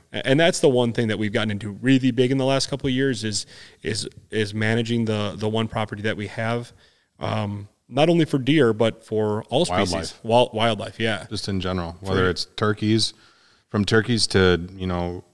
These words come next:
Speaker 1: Predator management.
Speaker 2: predator management, rabbits, pheasant, uh, grouse. I mean, it's a great, it's a great grouse habitat down there.
Speaker 1: Yeah.
Speaker 2: And, you know, we do,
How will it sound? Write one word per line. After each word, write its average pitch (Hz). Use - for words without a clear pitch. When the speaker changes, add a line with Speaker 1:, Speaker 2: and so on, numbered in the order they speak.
Speaker 1:
Predator 120
management. 117
Speaker 2:
predator 98
management, 95
rabbits, 92
pheasant, 92
uh, 82
grouse. 92
I 95
mean, 92
it's -
a 120
great, 101
it's 107
a 113
great 95
grouse 90
habitat 85
down 85
there. 82
Speaker 1:
Yeah. 113
Speaker 2:
And, 90
you 95
know, 98
we 95
do, 101